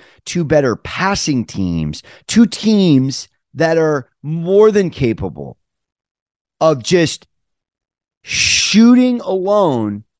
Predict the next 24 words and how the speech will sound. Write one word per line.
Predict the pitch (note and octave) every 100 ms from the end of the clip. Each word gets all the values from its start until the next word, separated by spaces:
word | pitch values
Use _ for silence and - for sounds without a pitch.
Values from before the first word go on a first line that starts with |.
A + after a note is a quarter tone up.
| -
to | E3+
send | D#3 - F#3 F#3 D#3
you | F3
packing. | - E3 D#3+ - - _ _ _ _ _ -
But | E3+ E3+ -
the | F3
Knicks, | G#3+ G3+ -
just | - C#3+ -
like | F3 D#3
the | G3
Lakers, | G3+ G#3 D3 B2+ - - _ _ _ _ _ -
have | C3 D3 D3
the | E3+
ability | C3+ F3 E3 C#3 G#2 E2 _ _ -
to | - D#3 D#3
impose | - C3+ G#2+ C#3 C#3+ B2+ G#2
their | B2 A#2
will | A#2 A#2 -
in | B2 G#2 F#2
the | E2
paint, | - C#3+ A3 - _ _ _ _ _ _ _ G2
defensively, | B2 A2 - D3 C#3+ F#3+ E3 G3 A3 A#3 _ _ _ _ _ -
in | D#3 C#3+ C#3 C3 -
their | B2+ A#2+ C3+ B2 B2 A#2 A#2